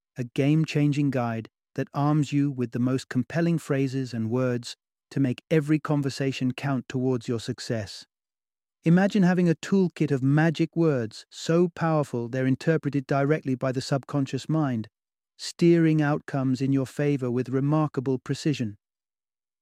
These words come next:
Phil M. Jones is not only an author but a visionary whose early beginnings at fourteen, with just a sponge and a bucket,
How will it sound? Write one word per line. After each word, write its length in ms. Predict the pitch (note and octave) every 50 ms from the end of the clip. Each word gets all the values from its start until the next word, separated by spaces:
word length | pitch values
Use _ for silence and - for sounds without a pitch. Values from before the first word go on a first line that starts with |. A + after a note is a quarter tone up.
| _ _ _ _ _
Phil 380 | _ - - E3+ E3+ E3 E3 E3 -
M. 380 | - D3+ D3 D3 D3 C#3+ C#3+ A#2+
Jones 580 | - D3 D3+ D3+ C#3+ B2+ A#2+ A#2 A#2 A2+ A2
is 160 | B2+ B2+ A#2+ B2+
not 220 | C#3+ D3+ E3 -
only 280 | D3 D3 D3 C#3+ C#3 C3
an 120 | C3 C#3
author 380 | C#3 C#3 C#3+ C3+ - - B2 A#2+
but 180 | A#2 - B2 A2+
a 80 | A#2
visionary 640 | A2 A#2 C#3 C#3+ C3 C3 B2 A#2+ A2 A2 A2 A2 G2+
whose 260 | A2+ B2 B2 A#2 - - -
early 340 | D3 D3 D3 C#3 C3 B2+ A#2
beginnings 680 | A2 A#2+ A2 A#2+ C3+ C#3 C#3 B2+ A#2+ A#2+ A#2+ A#2 - A2+
at 140 | G#2+ G2+
fourteen, 760 | - - - D3+ C#3+ C#3 C3 - - D#3+ D3+ C3 B2 A2+ A2+ G#2+ _ _ _ _ _
with 160 | - D3+ B2+
just 260 | - F3+ F3 D3 - C#3+
a 60 | B2
sponge 480 | - - - D3+ C#3+ C3+ C3 B2 A2
and 100 | B2 A#2
a 60 | A2+ A2
bucket, 460 | A#2 C#3+ C#3 - - B2+ C3 -